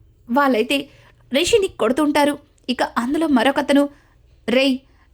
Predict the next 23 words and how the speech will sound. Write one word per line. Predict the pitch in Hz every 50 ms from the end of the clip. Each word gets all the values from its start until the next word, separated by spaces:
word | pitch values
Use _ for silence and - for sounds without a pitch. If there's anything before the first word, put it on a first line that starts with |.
| _ _ -
ఎలాగో | 226 220 202 240 277 277 277 285
దీన్ని | 262 247 233 233 254 339 403 - _ _ _ _ _ _ -
అన్న | 233 240 233 247 285
తెమ్మన్నాడు | 269 - - - 233 254 285 285 285 285 277 285
అంటే | 285 262 254 277 - - - _ _ _ _ _ _ -
ఖచ్చితంగా | 226 196 214 - 302 - 294 247 247 302 392 - - _ _ _ _ -
దీన్ని | 254 427 466 453 440 392 285
లేపేయటానికే | 240 190 240 254 320 320 277 294 285 277 247 208
అయి | 196 - 196
ఉంటుంది, | 185 165 285 269 - - - - _ _ _ _ _ -
మనం | 226 214 208 240 311 381 349 - _ _ _ _ _ _ -
దీన్ని | 214 269 277 277 269
తీసుకెళ్లే | 269 - 269 262 320 - - 359 311 311
కంటే | 311 311 285 269 285 294 285 - _ _ _ _ -
దీన్ని | 208 247 226 220 196
లేపేసి | 180 185 196 214 247 262 302 262 262 - 330 415 - - _ _ - -
దీన్ని | 294 403 480 480
శవాన్ని | - - - 208 208 311 349 359 330
తీసుకెళ్తాం | - 294 285 - 277 269 254 311 294 269
మంచిది" | 254 254 262 294 269 294 294 - - _ _ -
అని | 254 277
చెప్పి | 269 302 - - 277 285 277 - - - - -
ఒక | - 415